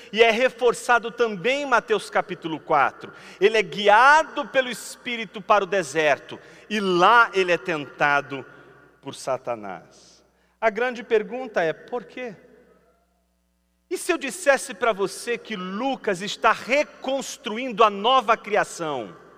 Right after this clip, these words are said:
E se eu dissesse para você que esses dois versículos que você acabou de ler, de nada adiantaria você entendê-los sem você ler o último versículo,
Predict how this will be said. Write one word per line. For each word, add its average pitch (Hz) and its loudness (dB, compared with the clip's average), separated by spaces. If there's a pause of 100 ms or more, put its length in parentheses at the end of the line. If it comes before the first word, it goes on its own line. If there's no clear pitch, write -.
(500)
E 269 -8
se - -2
eu 339 2
dissesse 302 0
para 247 0
você 214 -2
que - -12
esses 214 -10
dois 285 0
versículos 240 -6
que 233 -16
você 214 -2
acabou 226 2
de 208 -6
ler, - 0
de 175 -6
nada 262 4
adiantaria 233 2
você 208 -2
entendê-los 220 -2
sem 277 -6
você 254 -2
ler 254 2
o 269 4
último 285 0
versículo, 233 -4